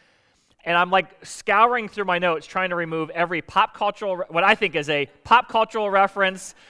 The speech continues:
to commercials, movies, videos, anything. Because when everybody in the room was born after two thousand five,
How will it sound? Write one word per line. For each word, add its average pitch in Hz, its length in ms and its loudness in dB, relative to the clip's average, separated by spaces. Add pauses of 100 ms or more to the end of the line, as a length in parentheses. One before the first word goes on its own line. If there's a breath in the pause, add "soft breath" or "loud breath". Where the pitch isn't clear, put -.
(260 loud breath)
to 170 120 -4
commercials, 220 640 0
movies, 208 480 0
videos, 202 560 0
anything. 202 400 -4
Because 180 320 -6
when 202 140 -4
everybody 254 400 0
in 214 40 -4
the 185 80 -4
room 190 300 -4
was 156 140 -10
born 196 360 0
after 180 320 0
two 202 200 -14
thousand 160 360 -2
five, 160 460 0